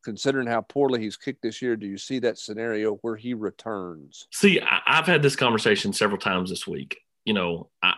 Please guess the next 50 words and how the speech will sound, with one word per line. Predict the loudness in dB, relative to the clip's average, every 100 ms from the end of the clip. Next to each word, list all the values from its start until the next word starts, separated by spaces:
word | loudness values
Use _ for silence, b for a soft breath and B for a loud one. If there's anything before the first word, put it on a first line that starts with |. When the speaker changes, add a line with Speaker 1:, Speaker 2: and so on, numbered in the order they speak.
| 2
Speaker 2:
I | 2
think | 4 2 4
that | 2
it | 2
behooves | 0 2 2 2
him | -2
to | -2
come | -6 -4
back | -6 -8 -14 -10 -4
because | 2 2 0 -6 B B _
finding | 0 2 4
a | 2
job | 2 2 4 2 0 -2 -6
in |
the | -4
N | -4
F | -4
L | -6
is | -6
hard | -10 -4 2 4
enough | 2 0 -2
as | -4 -4
it | -4
is. | -4 -4 -8 -16 _ b
So | 0 6 6 6
why | 0 2 4
leave | 6 4 4
early? | 4 2 0 -14 _ -8
You | -6
know, | -4 -6
why | -4 -2 2
not, | 2 0 -2
you | -4
know, | -4 -4 -8 -10 b b -4
come | -2 2
back, | 4 2 2
kick | 0 0
again | 0 2 2
here, | 2 -2 0 0 -4 _ _ _ _
um, | -4 0 0 -2 -6 _
you | -8 -8
know, | -4
get | -2
a | -2 -4 -10
second | -2 -2 -2
degree | -4 -2
or | 0
whatever | 2 0 0
you | -4 -6
want, | -10